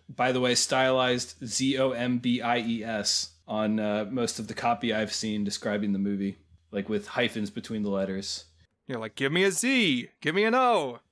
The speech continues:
Speaker 1: I guess that's how they brought the cheerleaders into the title. So this movie, my number one observation is that it is weird. It is strange. It has, like,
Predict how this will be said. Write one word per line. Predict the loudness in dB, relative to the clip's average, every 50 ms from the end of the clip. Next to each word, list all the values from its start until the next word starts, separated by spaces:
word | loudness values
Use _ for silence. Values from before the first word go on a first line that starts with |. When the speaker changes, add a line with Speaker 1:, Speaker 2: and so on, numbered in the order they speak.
| _ _
Speaker 1:
I | 0 0
guess | 2 2 2
that's | 2 0 2 2
how | 2 2
they | 2 2
brought | 2 2 0 0 0
the | -2
cheerleaders | -2 0 0 0 0 0 0 -2 -2 -2 -4 -4
into | -6 -8 -8 -10 -12
the | -12
title. | -10 -8 -8 -6 -6 -6 -8 -12 _ _ _ _ _ _ _ _ _ -8 -2
So | 0 2 4 4 6 6 6 6 4 4 0 -4 -14 _ _ _ _ _ _ _ -20
this | -12 -4 0 0 0 0 0
movie, | 0 2 2 2 2 2 2 2 2 0 0 -2 -6 -12 -16 -20 _ _ _ _ -8
my | -2 0 2 4 4 4 4
number | 4 2 2 2 4 2 4
one | 4 4 4 4 4
observation | 4 4 2 0 -2 -2 0 2 2 2 2 2 2 2
is | 2 2 2
that | 2 2 4 4
it | 2 0 0
is | 0 -2 -2 -2
weird. | -2 0 2 2 2 2 0 -2 -6 -12 -12 -4
It | -2 -2
is | 0 0
strange. | 0 -2 0 0 2 2 4 2 2 0 -2 -4 -10 -16 -18 _ _ _ _ _
It | -2 0 2
has, | 2 2 2 2 2 2
like, | 2 2 2 0 -2 -8